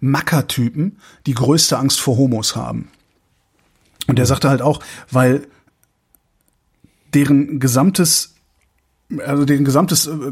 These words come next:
Speaker 1: Empfinden von Stärke, von Autorität, äh, auf ihrer Männlichkeit basiert und, und, und Homosexuelle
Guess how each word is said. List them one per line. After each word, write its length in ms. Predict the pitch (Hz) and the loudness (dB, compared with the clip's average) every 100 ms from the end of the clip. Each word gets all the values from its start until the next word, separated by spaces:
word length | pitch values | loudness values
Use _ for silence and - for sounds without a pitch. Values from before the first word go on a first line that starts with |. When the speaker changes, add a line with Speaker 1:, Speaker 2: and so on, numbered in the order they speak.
| 131 - | -8 -2
Speaker 1:
Empfinden 400 | 147 143 185 185 | -2 2 0 0
von 160 | - 135 | 0 0
Stärke, 560 | - 143 175 - 117 | 0 0 0 0 -2
von 220 | 110 147 | 0 -2
Autorität, 720 | 127 143 143 139 143 165 131 - - - - | 0 0 0 0 2 2 2 -4 -16 -18 -18
äh, 380 | - 131 143 139 | -8 -6 -4 -8
auf 200 | 127 143 | -6 -6
ihrer 220 | 151 131 117 | -2 -2 0
Männlichkeit 920 | 143 135 143 185 151 - 131 117 - | -2 2 4 4 2 0 0 0 -2
basiert 560 | 123 104 120 117 107 117 | 0 0 0 -2 -2 -6
und, 220 | 127 135 | -8 -4
und, 180 | 131 123 | -6 -6
und 180 | 131 131 139 - 190 - - _ _ _ - - | -12 -12 -18 -20 -20 -20 -20 _ _ _ -20 -8
Homosexuelle 880 | 143 165 156 143 - 147 165 156 | 0 2 2 2 0 0 0 -2